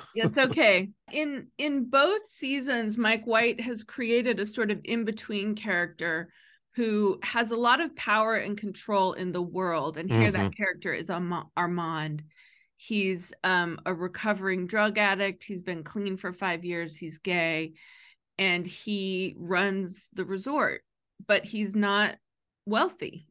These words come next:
Speaker 1: You know, he, he's a, he's a middle manager. Um, and so then there's this conflict between Shane and Armand. Shane's the, uh, really douchey real estate guy, and then Armand is the,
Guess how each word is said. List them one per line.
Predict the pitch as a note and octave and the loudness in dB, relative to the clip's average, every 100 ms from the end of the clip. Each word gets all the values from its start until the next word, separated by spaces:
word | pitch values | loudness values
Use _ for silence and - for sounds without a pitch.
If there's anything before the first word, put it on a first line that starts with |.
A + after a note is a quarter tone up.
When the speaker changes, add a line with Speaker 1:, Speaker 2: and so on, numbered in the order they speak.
| - | -10
Speaker 1:
You | E3+ | -6
know, | D#3 E3+ | -4 -4
he, | G3+ F3 B2 | -4 -4 -8
he's | F#3 F#3 F3 | -10 -10 -4
a, | F#3 - | -4 -4
he's | F#3 F3 | -8 -4
a | F3 | -2
middle | F3+ F3 E3+ G#3 | -2 -2 0 0
manager. | G3 F#3 A3 F#3 - E2+ - - - - - - _ | 0 0 0 0 -4 -12 -14 -20 -20 -20 -20 -20 _
Um, | - G#3+ G#3 G#3+ | 2 4 4 4
and | A3+ A3 | 0 0
so | B3 | 0
then | G#3+ A#3+ A#3+ | 2 2 2
there's | A3 G#3+ | 0 -2
this | G#3 | -10
conflict | - A3+ G3+ G#3+ G#3 | -2 0 0 0 -6
between | F#3 - G3+ | -6 -4 -4
Shane | G3 - G3+ F#3+ | -4 -2 0 0
and | F#3 E3+ | 0 -2
Armand. | E3+ E3 C#3 D3+ | -2 -2 -4 -6
Shane's | D#3 G3+ F#3 F#3 F3+ | -6 -2 0 -2 -4
the, | G3 F3 E3+ E3+ _ _ _ _ _ | -4 -2 -2 -4 _ _ _ _ _
uh, | F#3 E3 D#3+ | 2 4 2
really | E3+ G3+ G3 G3 F#3 | 0 2 2 2 0
douchey | E3 D#3 F#3 F#3 - G3+ F#3 F3+ E3+ - | -6 -4 -2 -2 -2 -2 0 0 0 -2
real | F#3 F3 | 0 0
estate | F3+ F3 F3+ E3 | -2 -2 -2 -2
guy, | E3 D3+ C#3+ D3+ - | 0 2 2 0 -2
and | F3 E3 | -4 -4
then | D#3 D3 - | -2 -2 -2
Armand | E3+ E3+ D#3 D3+ D#3 | -2 -2 -2 -2 -4
is | - E3 D#3 D3+ | -4 -4 -4 -8
the, | E3+ E3 D#3 D#3 - | -4 -2 0 -2 -4